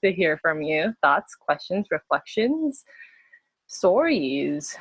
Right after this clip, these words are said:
Maybe you wanna hop on and be our guest. We would love to hear from you and connect further. So, with no further ado,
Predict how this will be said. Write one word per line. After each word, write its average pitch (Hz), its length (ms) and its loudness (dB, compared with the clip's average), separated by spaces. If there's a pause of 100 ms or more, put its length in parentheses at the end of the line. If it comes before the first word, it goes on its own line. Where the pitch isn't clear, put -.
Maybe 160 320 -4
you 196 180 2
wanna 190 260 0
hop 180 260 0
on 170 180 2
and 151 180 -10
be 156 180 -4
our 151 160 0
guest. 131 400 -4 (1120)
We 170 140 -2
would 160 160 -2
love 143 220 -2
to 196 100 0
hear 196 240 0
from 180 200 -4
you 180 440 2 (160)
and 156 280 -8
connect - 540 -4
further. 139 520 0 (840)
So, 196 680 0 (1160)
with 151 160 -6
no 147 140 -4
further 143 320 -4
ado, 202 280 -2